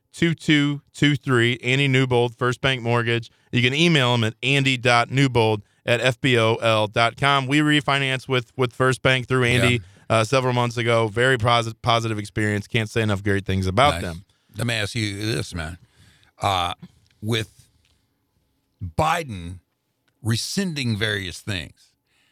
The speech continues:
Speaker 2: and he being on the point of rescinding all the Trump tax breaks,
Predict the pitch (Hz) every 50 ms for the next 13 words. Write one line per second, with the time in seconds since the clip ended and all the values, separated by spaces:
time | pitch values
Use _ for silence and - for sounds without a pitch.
0 | _ _ _ _ _ _ - 120 117 113 110 110 110 107 113 139 151 135 147 143
1 | 139 135 131 127 123 113 92 131 131 127 123 117 110 98 101 104 101 - - 127
2 | 120 110 101 - _ - 135 156 160 165 165 165 156 156 143 127 113 - - _
3 | _ _ _ _ - - - 165 156 151 _ _ - _ _ _ _ - - 156
4 | 151 135 - - - - - 98 87 65 - _ - - - -